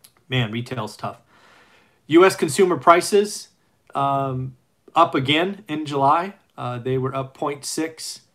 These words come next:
uh, in June, point six in July. Uh, really across currents, gasoline was up, oil really was up, as you might imagine, from the bottom. Uh, but, you know, inflation for the year is only at one percent. Remember, the Fed is telling us they're not doing anything till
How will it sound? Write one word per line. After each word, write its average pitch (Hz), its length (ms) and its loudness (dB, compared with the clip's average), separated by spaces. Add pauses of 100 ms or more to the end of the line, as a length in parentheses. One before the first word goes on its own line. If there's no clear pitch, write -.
(340)
uh, 123 180 0
in 127 160 -2
June, 135 320 -4
point 135 260 -8
six 135 300 -8
in 131 200 -6
July. 131 480 -4 (460)
Uh, 131 280 -8 (680)
really 190 280 4
across 151 360 2
currents, 151 420 -4
gasoline 143 640 -2
was 127 140 0
up, 135 240 -2
oil 131 400 -2
really 123 260 -4
was 117 160 -6
up, 123 240 -6
as 113 200 -10
you 117 60 -8
might 117 180 -8
imagine, 113 420 -8
from 113 200 -12
the 110 60 -10
bottom. 113 460 -8 (420)
Uh, 107 360 -10 (600)
but, 127 300 -8
you 131 100 -8
know, 120 140 -6
inflation 175 600 0
for 160 120 -2
the 135 100 2
year 143 180 2
is 127 120 -2
only 131 300 -2
at 123 100 -4
one 123 220 -2
percent. 127 500 -6 (140)
Remember, 123 320 -2
the 123 100 -4
Fed 123 340 -4
is 123 120 -2
telling 120 320 -4
us 120 180 -6
they're 123 80 -8
not 117 220 -8
doing 120 260 -8
anything 120 400 -6
till 117 340 -10